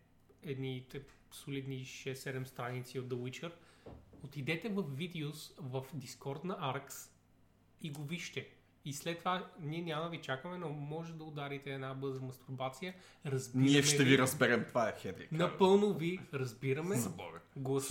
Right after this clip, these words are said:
Speaker 2: След
Speaker 1: му е
Speaker 2: подкаст.
Speaker 1: направен да се лее по тези страници, а ние искаме да леем други неща по него. И така. Star Wars The Old Republic е наистина добра игра, която е добра както за онлайн играчи, така и за соло играчи. Има добра история, решение, като взимаш,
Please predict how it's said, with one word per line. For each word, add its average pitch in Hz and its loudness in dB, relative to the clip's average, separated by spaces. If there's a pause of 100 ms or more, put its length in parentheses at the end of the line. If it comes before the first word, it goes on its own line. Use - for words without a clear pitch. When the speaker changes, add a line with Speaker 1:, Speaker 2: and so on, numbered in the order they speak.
Speaker 2:
След - 0
Speaker 1:
му 185 0
е 147 0
Speaker 2:
подкаст. 139 0
Speaker 1:
направен 143 0
да 143 -2 (760)
се - -4
лее 143 0
по - -18
тези 135 0
страници, 156 -4 (340)
а 143 0
ние 143 -2
искаме 147 -8
да 139 -2
леем 139 0
други 139 -2
неща 131 -6
по - -12
него. 170 -6 (300)
И 190 -10
така. 135 -4 (1300)
Star - -4
Wars 185 -2
The 175 -4
Old 175 -10
Republic 196 -8
е - -8
наистина 160 -8
добра 143 -4
игра, 151 -4
която 165 -10
е - -12
добра 143 -6
както 160 -10
за 139 -8
онлайн 143 -6
играчи, 151 -8
така - -8
и 143 -4
за 135 -8
соло 131 -6
играчи. 151 -8
Има 151 -8
добра 139 -6
история, 143 -10
решение, 147 -10
като 147 -18
взимаш, 143 -10